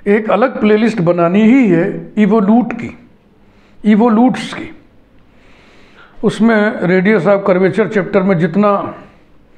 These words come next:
मसाला दिया हुआ है इवोल्यूट का, एनवेलप चैप्टर में जितना मसाला दिया हुआ है इवोल्यूट का, सबको हम मिक्स करेंगे। और इस प्रकार से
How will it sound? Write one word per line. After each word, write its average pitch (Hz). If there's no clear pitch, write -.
मसाला 180
दिया 175
हुआ 170
है 233
इवोल्यूट 180
का, 247
एनवेलप 156
चैप्टर 190
में 190
जितना 170
मसाला 170
दिया 170
हुआ 151
है 160
इवोल्यूट 147
का, 220
सबको 160
हम 185
मिक्स 196
करेंगे। -
और 156
इस 175
प्रकार 180
से 220